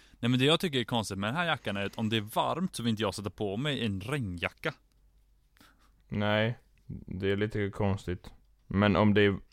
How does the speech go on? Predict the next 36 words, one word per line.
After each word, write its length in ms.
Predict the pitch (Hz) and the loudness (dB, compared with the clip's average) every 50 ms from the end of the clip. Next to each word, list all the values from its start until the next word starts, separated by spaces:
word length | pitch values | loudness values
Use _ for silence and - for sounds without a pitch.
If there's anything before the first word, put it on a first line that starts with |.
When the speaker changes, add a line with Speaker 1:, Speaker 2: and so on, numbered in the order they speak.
| _ _ | _ _
Speaker 2:
alltså, 240 | - - 101 - 107 | -2 -2 0 0 -2
varmt 480 | 98 92 98 95 90 85 90 90 - - | -2 2 4 4 6 6 4 2 0 -2
och 200 | - 87 - - | -2 -2 -2 -2
regnar 460 | 92 98 92 85 80 82 95 110 123 | 0 0 0 2 0 0 0 -2 -2
kan 240 | - - 127 127 123 | -2 -2 -2 0 0
den 100 | 127 127 | 0 0
ju 80 | 127 | 0
vara 100 | 123 123 | 0 0
bra. 200 | 113 101 80 - - _ _ _ _ _ _ _ _ _ - _ _ _ _ _ _ _ _ _ _ _ _ _ _ _ _ _ _ _ _ _ _ - | -2 -2 -4 -6 -8 _ _ _ _ _ _ _ _ _ -20 _ _ _ _ _ _ _ _ _ _ _ _ _ _ _ _ _ _ _ _ _ _ -10
Speaker 1:
Om 180 | 101 101 101 | -8 -6 -6
det 80 | 95 95 | -6 -6
är 40 | 95 | -4
varmt 300 | 104 98 95 90 - 110 | -2 -2 -2 -4 -4 -2
och 60 | 104 | -2
regnar 260 | 101 98 98 104 110 | -2 -2 -2 -4 -6
så 100 | 107 127 | -4 -4
är 40 | 110 | -4
det 60 | 95 | -4
nog 120 | 95 90 - | -4 -6 -8
svinbra. 800 | - - - - 110 110 107 98 87 82 85 90 101 113 107 - - | -10 -12 -12 -8 -8 -6 -6 -6 -6 -8 -6 -4 -2 -2 -2 -2 -4
Speaker 2:
<laughs> 40 | - - - - - - _ _ _ _ _ _ _ _ _ _ _ _ _ _ _ _ _ _ _ _ _ _ _ _ _ _ _ _ _ _ _ _ _ - | -6 -6 -10 -12 -14 -20 _ _ _ _ _ _ _ _ _ _ _ _ _ _ _ _ _ _ _ _ _ _ _ _ _ _ _ _ _ _ _ _ _ -4
Speaker 1:
Men 80 | 123 123 | 0 2
jag 120 | 127 - | 2 2
tänkte 200 | 170 160 135 131 | 2 0 0 0
främst 260 | - 143 123 107 - | 2 2 2 2 0
på 60 | - | -2
att 140 | 117 117 117 | -4 -4 -2
förra 240 | - 156 147 143 147 | 0 2 4 4 4
helgen 440 | 147 143 120 110 117 120 123 127 123 | 4 2 2 4 4 4 4 2 0
så 120 | - 123 | -2 0
var 140 | 117 113 110 | 2 2 2
det 60 | 107 | 2
ungefär 400 | 107 107 104 - - 110 101 98 | 2 0 0 0 2 2 2 0
trettio 360 | - - - 113 - - 117 | -2 -4 -4 -4 -4 -4 -6
grader. 440 | 104 107 113 107 104 101 110 123 131 127 - - - - _ _ - | -2 0 0 0 2 2 2 0 0 -2 -8 -18 -20 -20 _ _ -12
Eh, 500 | - 107 101 98 98 98 98 95 95 92 | -10 -8 -8 -6 -6 -6 -8 -8 -8 -10